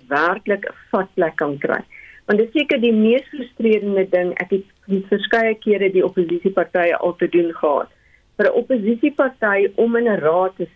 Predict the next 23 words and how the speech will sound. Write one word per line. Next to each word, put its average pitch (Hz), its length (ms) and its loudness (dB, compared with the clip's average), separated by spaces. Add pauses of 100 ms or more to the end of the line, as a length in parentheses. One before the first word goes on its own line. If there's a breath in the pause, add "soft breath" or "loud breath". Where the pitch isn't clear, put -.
(100)
sit 170 240 2 (540)
en 196 460 0 (160)
hy 185 320 0
wil 220 340 2
verandering 196 640 0
teweegbring, 175 720 0
maar 170 240 -2
sy 180 160 -2 (100)
stem 226 260 -2
word 180 280 0
nie 185 120 0
gehoor 165 460 0
nie, 190 120 0
want 160 200 -4
hy 151 120 0
hanteer 147 580 0
nie 151 140 -4
die 147 180 -6
beursie 147 460 -2
nie. - 180 -6 (760 loud breath)
En, 185 220 0
en, 185 400 0
en 175 340 0